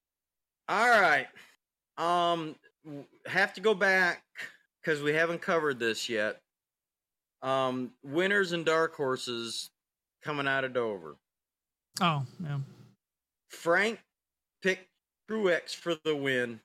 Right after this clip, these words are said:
Speaker 1: You picked Larson.
Speaker 2: Oh.
Speaker 1: Uh-uh. Wait a minute. Wait a minute. I,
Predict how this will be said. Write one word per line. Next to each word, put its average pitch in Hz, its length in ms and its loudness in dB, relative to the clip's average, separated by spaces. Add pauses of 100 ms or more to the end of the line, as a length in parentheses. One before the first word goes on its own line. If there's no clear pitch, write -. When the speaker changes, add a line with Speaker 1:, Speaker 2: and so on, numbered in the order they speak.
(640)
Speaker 1:
You 170 300 -2
picked 196 380 -4
Larson. 135 720 -2 (540)
Speaker 2:
Oh. 214 100 -10 (1160)
Speaker 1:
Uh-uh. 151 360 -4 (160)
Wait 113 260 -2
a 104 40 -4
minute. 90 280 -8 (100)
Wait 107 540 -2
a 110 40 -6
minute. 87 300 -10 (4000)
I, 156 240 2